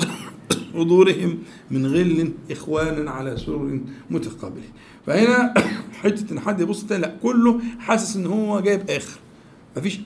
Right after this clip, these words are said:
أحلى من كده، مفيش أ-، هو أنعم واحد في خلق الله جميعًا. هكذا، آه، آه، يكون رضاه عن ربه سبحانه وتعالى، "رضيت ربي، رضيت ربي"، في الرضا، الرضا التام. فالموعود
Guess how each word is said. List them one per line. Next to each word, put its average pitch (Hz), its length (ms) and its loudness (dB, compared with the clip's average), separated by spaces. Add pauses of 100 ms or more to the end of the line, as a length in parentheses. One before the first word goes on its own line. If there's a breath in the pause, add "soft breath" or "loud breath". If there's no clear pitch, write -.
(160)
أحلى 175 300 0
من 156 140 -2
كده، 131 280 -4
مفيش 165 340 -10
أ-، 185 200 0
هو 208 200 4
أنعم 196 480 2
واحد - 300 -2
في - 160 -14
خلق - 280 -2
الله 160 240 2
جميعًا. 135 380 -4 (400 loud breath)
هكذا، 208 440 2
آه، 208 140 -2 (280 loud breath)
آه، 135 800 -6
يكون 160 480 -2
رضاه 160 420 2
عن 151 120 -4
ربه 160 280 -2
سبحانه 165 420 -4
وتعالى، 175 340 0
"رضيت 160 360 -2
ربي، 151 300 -2
رضيت 151 320 -4
ربي"، 185 180 -4
في - 140 -12
الرضا، 196 300 0
الرضا 175 240 0
التام. 117 360 -4 (1300 loud breath)
فالموعود 190 1300 4